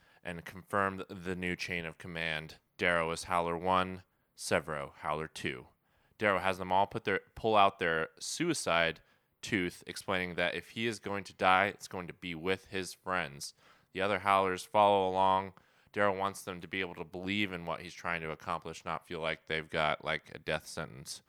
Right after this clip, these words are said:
Darrow and Severo then call the Jackal and tell him they have kidnapped Quicksilver and will kill him if Jackal does not agree to their demands. It's all a ploy to get the Jackal to come to, uh, get them on Phobos, though.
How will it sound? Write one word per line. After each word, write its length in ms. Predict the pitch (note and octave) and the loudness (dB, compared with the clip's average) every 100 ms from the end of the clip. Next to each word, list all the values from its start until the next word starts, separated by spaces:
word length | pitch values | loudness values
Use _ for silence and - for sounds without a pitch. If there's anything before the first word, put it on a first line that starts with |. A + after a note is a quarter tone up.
| _ _ - | _ _ -2
Darrow 400 | A2 A2 F#2+ D#2+ | 4 6 6 2
and 220 | G2 G2 G2+ | -4 -4 -2
Severo 440 | G#2 F#2 E2+ E2 | 0 2 2 -2
then 220 | F2 F2+ | -4 -6
call 220 | F2 G2 | -4 -4
the 80 | F2 | -2
Jackal 440 | - G2 G#2 A#2 G#2+ | 2 4 6 2 -2
and 120 | G2 | -2
tell 240 | G2+ F#2 | 0 2
him 120 | F#2 - _ _ - | 0 -6 _ _ -10
they 100 | F#2 | -8
have 240 | F2+ E2+ - | -6 -8 -10
kidnapped 580 | - B2 B2 B2+ - - | -10 -6 -4 -6 -6 -6
Quicksilver 680 | G2+ - F#2 F2 F2 F2 | -6 -4 -4 -2 -2 -2
and 160 | E2+ E2+ | -4 -8
will 140 | D#2+ - | -10 -10
kill 300 | - A#2 F#2+ | -8 -6 -6
him 360 | E2 D2+ C#2+ C#2 _ _ _ | -8 -10 -12 -18 _ _ _
if 240 | F2 - | -6 -6
Jackal 440 | - F2+ F2+ - F2+ | -2 2 2 -2 -10
does 260 | F2 D2+ | -10 -10
not 320 | E2+ E2+ E2+ F2 | -6 -4 -4 -6
agree 320 | F2 E2 D#2 | -10 -10 -10
to 140 | - | -10
their 240 | - D#2 - - | -6 -6 -6 -12
demands. 760 | E2+ D#2+ D#2 D2 C#2+ - - _ _ | -10 -8 -8 -10 -10 -10 -12 _ _
It's 140 | - - | -8 4
all 220 | A#2+ E3+ | 6 6
a 20 | |
ploy 380 | E3 D3 C#3 C3 - _ - | 2 2 4 2 -2 _ -12
to 100 | A#2 | -4
get 180 | A2+ - | -2 -2
the 80 | G2+ | 2
Jackal 340 | G#2+ G2+ G2+ | 4 4 2
to 60 | F#2+ | -6
come 300 | - G2 F#2 | -4 -4 -4
to, 480 | - G2 F#2 F2+ - _ _ _ | -6 -4 -2 -4 -10 _ _ _
uh, 180 | F#2 F2+ E2+ | -6 -4 -2
get 200 | G#2 - | -6 -4
them 220 | F#2 F2 | -4 -2
on 140 | E2 | -6
Phobos, 520 | D#2+ G#2 F#2 D2+ D2 - | 0 2 2 0 -6 -4
though. 300 | E2 D#2 | -2 -2